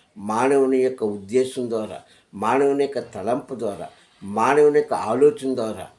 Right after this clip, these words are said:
ప్రపంచం మీదకి అపవిత్రత చోటు చేసుకుంది. దేవుని స్తోత్రం, హల్లెలూయా.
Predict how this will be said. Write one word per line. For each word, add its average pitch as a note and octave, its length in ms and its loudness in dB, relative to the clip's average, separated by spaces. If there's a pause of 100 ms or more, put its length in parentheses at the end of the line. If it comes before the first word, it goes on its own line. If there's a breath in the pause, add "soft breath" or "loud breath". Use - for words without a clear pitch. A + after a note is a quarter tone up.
(160)
ప్రపంచం A#2+ 600 -4
మీదకి G#2 520 -8
అపవిత్రత A#2 880 -6 (260)
చోటు B2+ 260 -4 (140)
చేసుకుంది. G#2+ 1120 -8 (160)
దేవుని G2+ 260 -10
స్తోత్రం, G2 440 -14 (100)
హల్లెలూయా. G2 640 -14